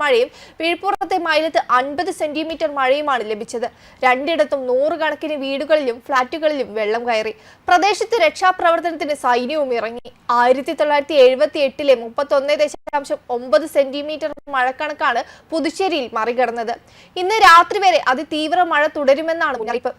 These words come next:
ചുഴലിക്കാറ്റ് പുതുച്ചേരി തീരത്ത് നിന്ന് നീങ്ങിയില്ലെന്ന് കേന്ദ്ര കാലാവസ്ഥാ വകുപ്പ് അറിയിച്ചിട്ടുണ്ട്. കൃഷ്ണനഗറിലെ വീടുകളിൽ കുരുങ്ങിയ അഞ്ഞൂറിലേറെ പേരെ രക്ഷപ്പെടുത്താൻ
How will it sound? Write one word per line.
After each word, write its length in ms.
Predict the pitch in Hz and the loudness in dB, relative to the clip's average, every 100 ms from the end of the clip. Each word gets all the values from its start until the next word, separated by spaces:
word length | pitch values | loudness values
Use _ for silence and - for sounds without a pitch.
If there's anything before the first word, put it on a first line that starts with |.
| _ - | _ -6
ചുഴലിക്കാറ്റ് 580 | 269 247 254 294 277 302 262 | -2 -2 0 2 2 -2 -6
പുതുച്ചേരി 440 | 254 247 294 311 311 | -6 -4 -4 -4 -4
തീരത്ത് 260 | 302 294 320 | -4 -4 -4
നിന്ന് 180 | 311 302 285 | -2 -2 -4
നീങ്ങിയില്ലെന്ന് 640 | 262 285 311 311 285 233 - - - | -6 -6 -2 0 0 0 -4 -8 2
കേന്ദ്ര 240 | 330 349 381 339 | 2 2 0 4
കാലാവസ്ഥാ 520 | 311 320 339 339 339 | 6 6 4 0 0
വകുപ്പ് 280 | 330 302 - - | 0 0 -2 0
അറിയിച്ചിട്ടുണ്ട്. 600 | 220 233 240 269 254 233 - - - - - | -2 -4 -8 -2 -2 -2 -10 -14 -20 -20 -6
കൃഷ്ണനഗറിലെ 720 | 370 - 440 440 415 415 392 392 | -4 -2 0 2 6 4 4 0
വീടുകളിൽ 440 | 330 339 359 370 349 - | 0 -2 0 0 0 -2
കുരുങ്ങിയ 320 | 311 302 311 - 254 | -6 -4 -4 -2 -4
അഞ്ഞൂറിലേറെ 600 | 269 320 339 330 320 320 311 | -2 -4 -2 0 0 0 0
പേരെ 180 | 294 302 262 | 0 2 0
രക്ഷപ്പെടുത്താൻ 560 | 254 320 302 247 247 | -2 -4 -2 0 0